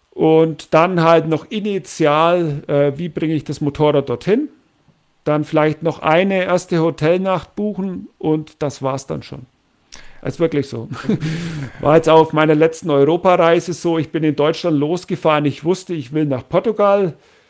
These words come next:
und das dazwischen, das hat sich erst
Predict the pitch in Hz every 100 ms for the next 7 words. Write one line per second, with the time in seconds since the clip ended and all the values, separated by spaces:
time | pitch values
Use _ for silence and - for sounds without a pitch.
0 | _ _ - 165 147 165 165 - 147 -
1 | 196 262 - 113 101 _ _ _ _ _
2 | _ _ _ _ _ 156 151 151 - 165
3 | - 156 - - -